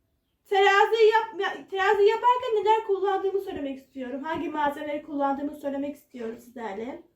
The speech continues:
Renkli şölenleri aldım, sardım askıları. İki adet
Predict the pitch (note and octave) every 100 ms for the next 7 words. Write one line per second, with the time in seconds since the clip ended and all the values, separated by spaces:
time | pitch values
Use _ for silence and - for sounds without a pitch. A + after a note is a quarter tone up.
0 | _ _ _ - F#4 G4+ G#4+ G#4+ G#4 G4
1 | F#4+ G4 F4 F#4 F#4 G4+ D#4+ D4 G#4+ -
2 | _ _ _ - G4 F4 F4+ D4 D4+ D4
3 | C#4+ C#4+ G#4+ - _ _ _ _ - D4
4 | - - D4 C4 A#3+ B3 G4+ - _ _
5 | _ _ _ _ - F#4 A4+ A#4+ G#4 E4+
6 | D#4+ - _